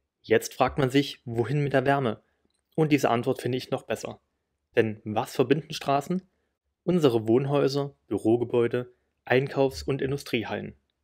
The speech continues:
Und was haben diese alle gemeinsam? Wir halten uns darin auf und fühlen uns im Winter bei angenehmen Temperaturen in den Gebäuden wohl. Man kann also die so gewonnene Wärme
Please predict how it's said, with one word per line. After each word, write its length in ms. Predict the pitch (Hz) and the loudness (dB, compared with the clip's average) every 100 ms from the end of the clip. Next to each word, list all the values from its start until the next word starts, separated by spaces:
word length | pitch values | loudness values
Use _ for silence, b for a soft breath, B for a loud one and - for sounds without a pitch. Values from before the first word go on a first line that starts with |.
| _ _ _ _ _ _ - | _ _ _ _ _ _ -12
Und 140 | 120 | -6
was 140 | 110 - | -4 -4
haben 180 | 110 110 | -4 -2
diese 200 | 107 - | -4 -2
alle 160 | 107 | -2
gemeinsam? 640 | 98 95 107 127 147 170 _ _ _ _ _ _ _ | -4 -4 -6 -4 -4 -6 _ _ _ _ _ _ _
Wir 280 | 117 151 - | 0 2 2
halten 260 | 127 143 143 | 0 0 -2
uns 180 | 131 | -2
darin 220 | 120 107 104 | -2 -2 -2
auf 300 | 147 208 - | 0 -2 -4
und 140 | 139 | -6
fühlen 260 | - 139 139 | 0 0 0
uns 220 | 139 - | -6 -4
im 200 | 127 107 | -4 -2
Winter 320 | 135 143 147 | -2 0 0
bei 220 | 120 - | 0 0
angenehmen 520 | - 151 160 156 147 | -2 0 0 -2 -2
Temperaturen 680 | 139 135 123 123 135 135 135 _ _ _ - | -4 -4 -4 -2 -2 -2 -6 _ _ _ -4
in 140 | 127 | -2
den 180 | 123 117 | 0 -2
Gebäuden 360 | 107 107 107 | 2 2 2
wohl. 280 | 104 98 - _ _ _ _ _ _ - - | 0 0 -2 _ _ _ _ _ _ -18 -14
Man 160 | - 104 | -8 -6
kann 240 | - 135 131 | -2 -2 -2
also 200 | 117 117 | -2 -4
die 140 | 113 | -4
so 220 | 104 160 | 0 0
gewonnene 440 | 165 139 123 104 101 | 2 -2 -2 -4 -4
Wärme 380 | 107 135 139 | -4 -4 -8